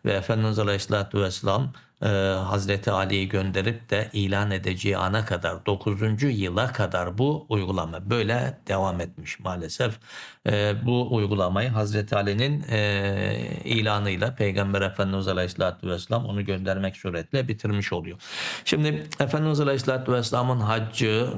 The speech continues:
tabii ki çok hadise var. Yani veda haccı, e, hutbe,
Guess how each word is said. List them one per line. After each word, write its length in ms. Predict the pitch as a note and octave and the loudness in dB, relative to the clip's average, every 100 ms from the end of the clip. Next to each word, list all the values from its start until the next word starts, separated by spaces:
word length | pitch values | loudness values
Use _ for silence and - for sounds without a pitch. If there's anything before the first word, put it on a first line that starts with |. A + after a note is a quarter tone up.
| B2 | -4
tabii 300 | - A#2+ A#2 | -2 0 2
ki 160 | A2 A2 | 2 0
çok 220 | - D#3+ | 2 2
hadise 480 | A#2+ F2+ F#2 - F2+ | 2 0 -2 0 0
var. 280 | D#2 - - G#2+ | -2 -8 -6 -2
Yani 360 | F#2+ F#2+ G2 G2+ | 0 0 0 0
veda 440 | A2 G2+ G#2+ G#2+ G2 | 0 2 2 2 0
haccı, 640 | G2 - - F2 F2 G2+ - | -2 -4 -4 -2 0 -2 -2
e, 60 | G2+ G2+ G2 G2 G2 - | -2 0 0 0 -2 -2
hutbe, 560 | G#2 - A2 F#2+ F#2 | -4 -2 -2 0 -2